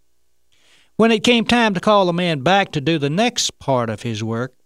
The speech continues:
it took several phone calls to get him to come. He again held up the progress of other workers, but finally he came, did his job as he worked very slowly, and the other workers managed to work around him.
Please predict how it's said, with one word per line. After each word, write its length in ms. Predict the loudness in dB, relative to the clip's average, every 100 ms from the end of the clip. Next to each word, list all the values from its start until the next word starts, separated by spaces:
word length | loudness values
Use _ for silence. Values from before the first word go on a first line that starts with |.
| _ _ _
it 200 | -6 -4
took 180 | -4 -2
several 560 | -2 0 -2 -2 -4 -6
phone 400 | -4 -2 -2 -4
calls 460 | -8 -8 -8 -10 -14
to 60 |
get 220 | -10 -8 -6
him 100 | -8
to 60 |
come. 440 | -6 -6 -6 -10 -18 _ _ _ _ _ _ _
He 160 | 0 0
again 460 | 2 2 2 0
held 300 | -2 -2 0
up 180 | -2 -6
the 60 | -8
progress 540 | -2 0 0 -4 -4
of 160 | -6 -4
other 240 | -4 -4
workers, 680 | -4 -4 -6 -14 -12 -8 -8 _ _ _
but 180 | -10 -6
finally 380 | -2 -2 -2 -4
he 140 | -4
came, 500 | -6 -6 -6 -8 -10
did 220 | -4 -2 -2
his 160 | -2
job 420 | 0 2 2 2
as 160 | -2 -4
he 80 | -4
worked 300 | -2 -4 -4
very 260 | -4 -4
slowly, 540 | -4 -6 -8 -10 -16 -20 _ _ _ _ _ _ -4
and 140 | -2
the 60 | 2
other 240 | 2 2
workers 520 | 2 2 0 -2 -4
managed 520 | -4 -4 -2 -4 -4 -2
to 80 |
work 260 | -2 -2 -2
around 420 | -2 -2 -2 -4
him. 220 | -6 -8